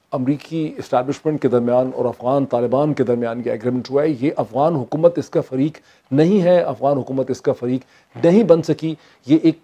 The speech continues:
ट्राइलैटरल एग्रीमेंट नहीं हुआ, बल्कि एक बायलैटरल अरेंजमेंट हुआ है, जिसका बुनियादी मकसद ये था अमेरिका का कि अमेरिका अपने आप को वियतनाम की तरह की, वो जो साइगोन मोमेंट था अप्रैल उन्नीस सौ पचहत्तर का,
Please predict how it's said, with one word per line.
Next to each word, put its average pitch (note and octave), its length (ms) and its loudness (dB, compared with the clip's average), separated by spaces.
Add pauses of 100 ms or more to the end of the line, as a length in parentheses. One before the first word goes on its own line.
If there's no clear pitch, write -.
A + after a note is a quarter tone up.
(100)
ट्राइलैटरल D3+ 600 4
एग्रीमेंट C#3 360 4
नहीं D#3 160 0
हुआ, C3 220 2
बल्कि B2+ 280 -4
एक A#2 200 -8
बायलैटरल C3+ 480 2
अरेंजमेंट B2 500 0
हुआ B2 140 0
है, B2+ 140 -4 (400)
जिसका A3+ 320 4
बुनियादी D3+ 600 2
मकसद C#3+ 480 -4
ये B2+ 80 0
था B2 160 -4
अमेरिका A#2+ 420 -4
का B2 220 -6 (400)
कि E3+ 80 2
अमेरिका C#3+ 520 0
अपने D#3 400 -4
आप C3 320 -2
को C#3+ 160 -2
वियतनाम C3 540 0
की F#3 120 -4
तरह B2 260 0
की, A#2 180 -10
वो - 360 -6
जो D3+ 100 2
साइगोन E3 520 6
मोमेंट D#3+ 400 4
था - 340 -8
अप्रैल D3 320 -2
उन्नीस C#3 380 -4
सौ C#3 80 -2
पचहत्तर A#2 540 0
का, A2 240 0